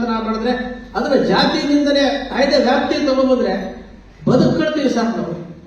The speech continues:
ಜೀವಂತ ಶವಗಳಾಗಿ ಜೀವನ ಮಾಡ್ತಾ ಇದ್ವಿ, ಹೇಳ್ಕೊಳಂಗಿಲ್ಲ, ಬಿಡಂಗಿಲ್ಲ, ಅಂತ ಪರಿಸ್ಥಿತಿ ಇದೀವಿ ನಾವು. ಅದರಿಂದ ಸರ್ ನಾವು ಮನವಿ ಮಾಡ್ಕೊಳ್ಳೋದು, ಹಿಂದುಳಿದ ವರ್ಗದ ಆಯೋಗದಲ್ಲಿ ಅಧ್ಯಕ್ಷರಿಗೆ ಮತ್ತೆ ಆಯುಕ್ತರಿಗೆ ನಾವು ಮನವಿ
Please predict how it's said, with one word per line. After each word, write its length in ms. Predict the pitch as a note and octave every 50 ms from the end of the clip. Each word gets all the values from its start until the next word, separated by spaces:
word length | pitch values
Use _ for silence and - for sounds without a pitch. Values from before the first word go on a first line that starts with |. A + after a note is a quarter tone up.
| -
ಜೀವಂತ 400 | - C4+ E4+ E4+ D#4+ D#4+ - - D4+ B3 - -
ಶವಗಳಾಗಿ 500 | B3+ A#3+ C4 D4 D4 D4 C#4+ C#4 C4 C#4 C#4+ C#4
ಜೀವನ 180 | C4+ C#4 C4+ C4+ C4 C4
ಮಾಡ್ತಾ 200 | C4 B3+ C4 C4 B3
ಇದ್ವಿ, 160 | B3 A#3+ G#3+ - - G3 - F3
ಹೇಳ್ಕೊಳಂಗಿಲ್ಲ, 560 | A3+ C4+ C4+ C#4 C#4 C#4 C4+ C#4 C#4 C#4 D4 D4 C#4
ಬಿಡಂಗಿಲ್ಲ, 400 | C#4 C4 C4 C4+ C4 B3+ B3+ A#3+ A3+ A3+
ಅಂತ 240 | C4+ D4 C#4+ D4 D4+ D4 D4 C#4+ C4+
ಪರಿಸ್ಥಿತಿ 340 | C4 - - - - - C4+ B3+ C4
ಇದೀವಿ 160 | B3+ B3 A#3+ -
ನಾವು. 120 | - - - - - - - - - - - - - - - -
ಅದರಿಂದ 320 | - F3+ A#3 D#4 D#4+ D#4 D4+ C#4 -
ಸರ್ 140 | C4 B3+ A3+
ನಾವು 120 | A3+ G3+ G#3
ಮನವಿ 220 | G#3 B3 C4+ C4+ C4
ಮಾಡ್ಕೊಳ್ಳೋದು, 400 | B3+ A#3+ A#3 A#3 A#3+ A#3 - - - - - - - - - -
ಹಿಂದುಳಿದ 400 | G3+ A3 B3+ D4 D4 C#4+ - C#4+ C#4 C4
ವರ್ಗದ 280 | C4 B3+ B3+ C4 B3+ - - - A3+
ಆಯೋಗದಲ್ಲಿ 560 | A#3 B3 B3+ B3+ B3 B3 B3 B3 A#3+ - - - - - - - - - - F#3+
ಅಧ್ಯಕ್ಷರಿಗೆ 520 | F#3+ - C4+ C4+ C4+ - C#4 C4+ C4+ C#4 B3+ B3
ಮತ್ತೆ 200 | B3 A#3 - B3+ B3+ A3 G#3+
ಆಯುಕ್ತರಿಗೆ 460 | B3 C4+ C4 - C4 B3+ A#3+ B3 A#3+ A3+
ನಾವು 120 | A#3 A#3
ಮನವಿ 200 | G#3 G#3+ B3 C#4